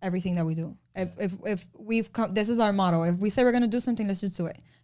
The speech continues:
Speaker 1: Let's not say, "Oh, no, we're gonna leave it for next week or for later." No, like, you have something to say,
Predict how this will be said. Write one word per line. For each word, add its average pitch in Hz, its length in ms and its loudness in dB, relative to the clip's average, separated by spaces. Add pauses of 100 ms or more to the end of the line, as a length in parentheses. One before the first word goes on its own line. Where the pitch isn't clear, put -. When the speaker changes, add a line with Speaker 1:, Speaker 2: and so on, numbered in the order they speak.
Speaker 1:
Let's 190 140 -6
not 208 140 -2
say, 220 120 -2
"Oh, 233 100 0
no, 233 120 0
we're 214 100 0
gonna 208 140 -2
leave 202 140 0
it 202 40 -8
for 202 100 -8
next 190 260 -4
week 208 280 0
or 185 100 2
for 185 160 -2
later." 202 360 2
No, 190 240 -2
like, 175 180 -6 (1160)
you 208 140 2
have 220 160 2
something 233 260 0
to 208 60 0
say, 226 360 2